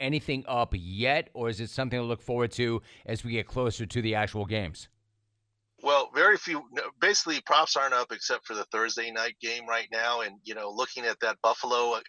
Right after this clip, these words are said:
Speaker 2: against Cleveland game, maybe Nick Chubb, but there's no lines up yet, uh, no props up. They don't even know where the game's gonna be played right now. But Tremaine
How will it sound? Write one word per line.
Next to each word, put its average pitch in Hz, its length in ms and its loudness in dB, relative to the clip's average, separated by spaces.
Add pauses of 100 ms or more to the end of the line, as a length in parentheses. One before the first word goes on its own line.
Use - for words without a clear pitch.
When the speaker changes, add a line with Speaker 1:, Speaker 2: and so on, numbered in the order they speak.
Speaker 2:
against 110 400 -4
Cleveland 120 480 -10
game, 120 300 -4
maybe 120 280 -8
Nick 113 220 -8
Chubb, 120 300 2
but 110 120 -8
there's 101 180 -6
no 113 120 -6
lines 113 460 0
up 113 240 2
yet, 117 220 0 (120)
uh, 98 140 -2 (100)
no 113 160 -8
props 113 400 2
up. 120 220 2
They 113 80 -6
don't 117 100 -6
even 117 140 -10
know 113 140 -2
where 110 100 -4
the 104 60 -6
game's 107 280 -10
gonna 107 160 -10
be 95 180 -14
played 107 360 -4
right 120 200 2
now. 123 220 2 (380)
But 117 120 -2
Tremaine 120 360 2